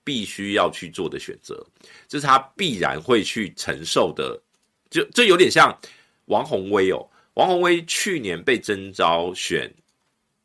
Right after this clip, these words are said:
中山北松山，党内一定也会觉得他是最强的，可是他也没有那么强的主观意愿要参选，但最后他还是得参选。这个，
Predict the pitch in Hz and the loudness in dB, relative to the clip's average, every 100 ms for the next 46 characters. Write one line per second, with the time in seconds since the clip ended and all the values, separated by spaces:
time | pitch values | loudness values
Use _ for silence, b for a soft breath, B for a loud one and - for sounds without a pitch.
0 | - 123 120 117 107 67 82 82 85 73 | -6 -4 0 0 0 -4 -6 -4 -2 -2
1 | - b b b b - 190 208 170 156 | -8 b b b b 0 2 4 4 4
2 | 104 110 92 80 - 117 110 113 - - | 0 0 0 -2 0 -2 0 -2 -2 -6
3 | - - - 120 170 208 123 76 _ _ | -16 -12 -2 0 2 4 2 0 _ _
4 | - 95 131 101 127 92 - 76 92 - | -10 0 2 2 -2 -6 -4 -4 -4 -6
5 | 82 92 92 92 - 76 80 - - b | -4 -2 -2 -4 -4 -6 -6 -12 -12 b
6 | 131 131 131 95 87 87 73 73 87 - | -6 -2 -2 -2 -4 -8 -6 -8 -10 -14
7 | - 64 - - _ _ _ _ _ _ | -14 -14 -14 -18 _ _ _ _ _ _
8 | _ - 240 208 | _ 0 6 6